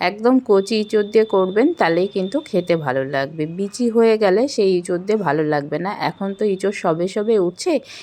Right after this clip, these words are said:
এই রেসিপিটা করে খাবেন, খুব ভালো লাগবে। দেখুন আমার সেদ্ধ হয়ে গেছে, খুন্তির সাহায্যে দেখে নিলাম।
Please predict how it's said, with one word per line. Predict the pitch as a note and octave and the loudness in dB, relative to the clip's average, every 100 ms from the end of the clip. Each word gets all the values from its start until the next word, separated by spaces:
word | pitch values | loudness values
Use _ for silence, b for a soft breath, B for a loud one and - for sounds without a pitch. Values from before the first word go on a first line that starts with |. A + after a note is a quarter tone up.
| B | B
এই | G#3 G3 | 0 2
রেসিপিটা | F3+ F3+ G3 G3+ A3+ | 2 0 -8 -2 -2
করে | G#3 G3 | 2 0
খাবেন, | G#3 F3+ A3 D4 | 0 -2 0 0
খুব | D4 G#3+ | 0 -6
ভালো | D#3+ C#3 C#3 | -4 -2 -2
লাগবে। | C#3+ C#3+ E3+ F3 | -2 -6 -6 -2
দেখুন | G3+ G#3+ B3 | -2 0 -2
আমার | A3 A3+ | 0 -4
সেদ্ধ | - G#3 G3 A3 | -2 -2 0 2
হয়ে | A3+ G3+ | 2 4
গেছে, | G3+ G3 C#4 | 2 2 -4
খুন্তির | - A3+ G3+ G3+ G3+ | -4 -6 -6 -6 -8
সাহায্যে | G#3 G3 F#3+ F3+ | -6 -4 -2 -2
দেখে | E3+ E3+ G3+ | -2 -2 -4
নিলাম। | G3 F#3 C4 | -2 0 -2